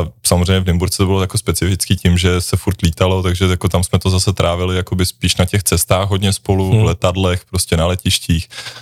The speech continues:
Speaker 1: A samozřejmě pak v tom osobním životě člověk byl rád, jakože zase jakoby, ne, že si odpočine od těch kluků, takhle vůbec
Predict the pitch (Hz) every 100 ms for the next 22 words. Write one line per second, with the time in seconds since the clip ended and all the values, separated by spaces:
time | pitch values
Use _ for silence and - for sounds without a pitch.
0 | - _ - 90 87 87 - 92 92 95
1 | 92 92 - 101 - - 92 90 95 92
2 | 95 - 95 90 90 95 87 90 - 98
3 | 95 92 90 92 87 - 92 92 85 85
4 | 95 98 - 95 85 92 104 104 104 -
5 | 107 113 - 120 113 98 90 85 95